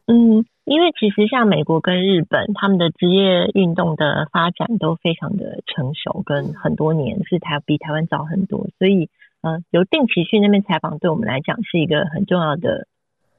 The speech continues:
Speaker 1: 呃，像是一个例行
Speaker 2: 哦，例行公事。
Speaker 1: 性的事情。
Speaker 2: 嗯。
Speaker 1: 啊，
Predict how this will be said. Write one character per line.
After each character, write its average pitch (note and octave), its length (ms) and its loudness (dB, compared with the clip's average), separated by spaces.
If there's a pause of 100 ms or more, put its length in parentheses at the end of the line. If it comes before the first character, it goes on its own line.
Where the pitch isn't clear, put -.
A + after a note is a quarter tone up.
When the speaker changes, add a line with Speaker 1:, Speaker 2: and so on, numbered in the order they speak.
(100)
Speaker 1:
呃， C3+ 720 -2
像 F#3 160 0
是 E3+ 160 0
一 C#3 80 0
个 - 320 -2
例 G3 240 2 (140)
行 G3+ 260 -6 (240)
Speaker 2:
哦， A#3 140 -10
例 F4 160 0
行 F#3+ 200 2
公 A3 140 2
事。 F3+ 140 0
Speaker 1:
性 - 0 -
的 - 20 -2
事 B3 100 -6
情。 E3+ 360 -4
Speaker 2:
嗯。 C4 320 -10
Speaker 1:
啊， C#4 100 -2